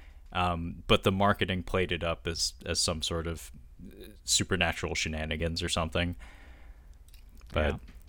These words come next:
Speaker 1: yeah, so that's, that's out there. It only took, you know, twenty-one years for it to <laughs> come to Blu-ray. Um, but beside that, Brad, we have one that I'm sure is grating on you. Uh, we have, uh, Dune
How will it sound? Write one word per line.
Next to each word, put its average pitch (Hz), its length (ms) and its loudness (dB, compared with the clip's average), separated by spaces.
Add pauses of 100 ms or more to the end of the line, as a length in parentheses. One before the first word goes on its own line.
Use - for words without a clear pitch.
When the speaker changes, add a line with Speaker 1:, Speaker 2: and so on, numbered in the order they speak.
(260)
Speaker 1:
yeah, 135 180 12
so 107 180 12
that's, 127 240 12
that's 117 240 12
out 151 240 12
there. 135 200 12
It 107 180 6
only 110 240 12
took, 120 260 10 (180)
you 107 100 6
know, 98 200 6 (180)
twenty-one 95 920 4
years 95 300 4
for 104 140 2
it 98 80 2
to 123 80 10
<laughs> - 100 12
come 151 140 12
to 120 100 12
Blu-ray. 113 400 8 (1300)
Um, 95 400 8
but 120 180 10
beside 175 400 12
that, 143 180 12
Brad, 117 320 12
we 127 140 4
have 143 220 8
one 143 200 6
that 127 140 4
I'm 110 100 6
sure 135 360 2
is 110 380 0
grating 117 400 4
on 98 180 2
you. 101 460 4 (260)
Uh, 95 460 0
we 107 140 -4
have, 110 400 6
uh, 101 180 4
Dune 95 580 4